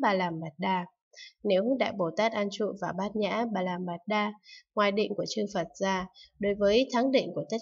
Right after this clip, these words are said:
cả thanh văn độc giác, Bồ Tát đều tự do xuất nhập tùy ý. Đại Bồ Tát ấy an trụ vào thắng định tự tại của Bồ Tát. Đối với tám giải thoát đều có thể tự tại mà xuất nhập. Thuận nghịch,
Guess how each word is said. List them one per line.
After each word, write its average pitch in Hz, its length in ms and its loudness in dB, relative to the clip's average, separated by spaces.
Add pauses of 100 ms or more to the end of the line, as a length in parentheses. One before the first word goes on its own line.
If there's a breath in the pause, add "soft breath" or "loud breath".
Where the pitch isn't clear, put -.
cả 170 360 2
thanh 185 240 -2
văn 180 180 -4
độc 165 200 -8
giác, 254 260 -2 (440)
Bồ 185 200 0 (100)
Tát 262 280 2
đều 185 280 2
tự 202 140 -4
do 196 440 0 (120)
xuất 262 180 -4
nhập 160 160 -2 (120)
tùy 180 80 0
ý. 175 420 -4 (460 loud breath)
Đại 190 280 0
Bồ 180 240 -2
Tát 226 160 0
ấy 220 220 2
an 247 180 0
trụ 208 320 -2
vào 165 280 0
thắng 220 220 -4
định 208 320 0
tự 190 80 -2 (180)
tại 180 360 -2
của 170 300 -2
Bồ 160 220 -8
Tát. 220 140 0 (480 loud breath)
Đối 202 220 0
với 240 460 4
tám 226 240 2
giải 160 300 -2 (100)
thoát 262 200 -2 (140)
đều 165 220 -4
có 233 140 -4 (100)
thể 180 260 -4
tự 196 80 -4 (140)
tại 147 240 0 (100)
mà 175 120 -8 (100)
xuất 233 280 -4
nhập. 175 220 -2 (1080)
Thuận 202 200 -6
nghịch, 180 220 2